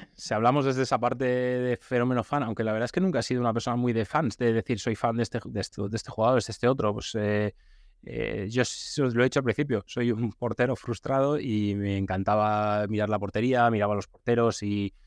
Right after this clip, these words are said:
y, lógicamente, pues desde mi composición, eh, de como biotipo, pues, eh, yo s-, yo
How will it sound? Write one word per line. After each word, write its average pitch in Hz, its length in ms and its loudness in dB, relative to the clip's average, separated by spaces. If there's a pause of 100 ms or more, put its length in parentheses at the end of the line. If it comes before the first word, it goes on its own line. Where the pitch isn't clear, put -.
(200)
y, 110 40 -6
lógicamente, 110 480 2
pues 98 180 -2
desde 101 200 0
mi 98 140 -4
composición, 110 1000 -2
eh, 113 400 -2
de 110 240 -2
como 113 340 -2
biotipo, 117 600 0
pues, 117 240 -4
eh, 104 160 -2
yo 107 100 2
s-, - 240 -8
yo 104 300 0